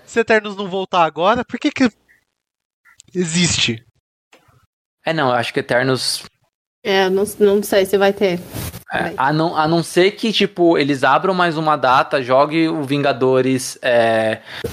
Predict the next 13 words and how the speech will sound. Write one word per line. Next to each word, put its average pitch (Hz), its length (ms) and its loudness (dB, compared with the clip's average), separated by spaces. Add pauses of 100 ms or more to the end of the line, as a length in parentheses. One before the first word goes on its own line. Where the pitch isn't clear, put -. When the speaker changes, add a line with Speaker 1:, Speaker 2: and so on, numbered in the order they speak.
(720)
Speaker 2:
seis 127 420 0 (340)
pra, 120 220 0
pra 120 280 -4
frente, 127 1040 0
mas 117 200 -2
eu 120 100 2
acho 120 180 0
que - 80 -8
Eternos 123 400 0
não 139 60 -4
vai 143 140 0
ter, 170 120 -4
não. 339 280 0